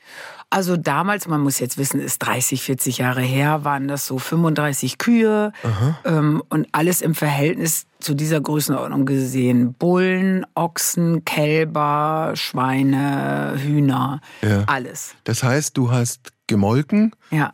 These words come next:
Speaker 2: du hast die Tiere versorgt?
Speaker 1: Ja. Naja, Bauernhof war man halt das Kind eines Landwirts und da wurde halt mitgeholfen. Und
Speaker 2: Ja.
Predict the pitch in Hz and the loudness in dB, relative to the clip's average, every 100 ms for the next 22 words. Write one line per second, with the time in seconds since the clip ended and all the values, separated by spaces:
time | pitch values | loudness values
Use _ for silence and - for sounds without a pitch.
0 | - 123 123 120 110 - 156 175 190 - | -4 0 2 2 -2 0 2 2 0 0
1 | 175 170 175 185 - - 165 - _ _ | 0 0 -2 -6 -12 -4 -4 -4 _ _
2 | _ _ 165 127 131 131 143 165 160 156 | _ _ -2 0 -2 -2 0 2 2 0
3 | 156 160 151 156 156 151 143 - 165 165 | 0 0 0 0 0 -2 -4 -2 -2 -2
4 | - 160 160 151 151 143 139 170 233 - | -2 -4 -2 0 0 0 0 0 0 -2
5 | 165 160 147 127 131 139 139 147 190 214 | -2 0 -2 -2 -2 0 0 0 -2 0
6 | 233 202 143 131 - - 139 90 85 | 0 0 -2 -4 -8 -2 0 0 -2